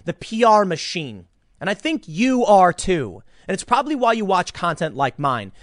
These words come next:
'Cause I'm just a dude sitting in his room complaining on the internet. And that means a lot. It really does. I know it may be a, a, a downplaying what I do, and Joe does something similar when he calls himself dumb. He's like, "Oh, don't look at me. I'm just some dumb guy."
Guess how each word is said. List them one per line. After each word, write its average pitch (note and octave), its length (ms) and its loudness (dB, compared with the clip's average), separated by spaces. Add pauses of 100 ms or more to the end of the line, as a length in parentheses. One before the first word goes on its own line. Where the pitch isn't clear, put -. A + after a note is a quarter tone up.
(120)
'Cause A#3+ 140 4
I'm D4+ 220 6
just D4 220 -4
a D4+ 60 -6
dude B3 380 -2
sitting A#3 320 -4
in C4+ 120 0
his G3+ 200 -4
room G3 320 -2
complaining F3 580 -6
on D#3 180 -4
the D3 100 -8
internet. C3 320 -8 (340)
And G3+ 140 0
that C#4+ 120 2
means D4+ 240 -4
a A3 60 0
lot. - 520 -2 (100)
It A3 120 -2
really E4 240 -4
does. F3+ 340 -2 (300)
I B3+ 140 0
know C4+ 380 4 (160)
it G#3 120 -4
may A3 280 -2
be F3+ 440 -6
a, D#3 40 -4
a, C#3+ 760 -4
a A2 40 -14
downplaying E3+ 920 0
what D#3 140 0
I C#3 100 -2
do, B2+ 320 -4 (280)
and F3 180 -2
Joe G#3+ 160 2
does F#3+ 160 0
something E3+ 260 -6
similar B3+ 320 0
when E3+ 120 -2
he D#3 40 -6
calls D#3 280 0
himself C#3 380 -6
dumb. C#3+ 360 -4 (180)
He's E3 140 -6
like, F3+ 120 -2
"Oh, A3+ 100 4
don't A3 120 2
look A3 120 2
at A3 80 -2
me. G#3+ 100 -4
I'm F#3+ 160 -2
just E3+ 160 -8
some D#3 180 -4
dumb C#3+ 220 -4
guy." G#3 300 -4